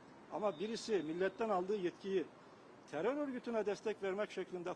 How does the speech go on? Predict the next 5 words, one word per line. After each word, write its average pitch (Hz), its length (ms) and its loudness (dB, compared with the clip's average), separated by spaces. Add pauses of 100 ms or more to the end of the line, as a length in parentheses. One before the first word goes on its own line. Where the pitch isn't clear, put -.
kullanıyorsa 190 680 2 (1080)
ya 233 180 2
da 269 220 4 (480)
kendi 226 320 0
belediyesinin 226 840 2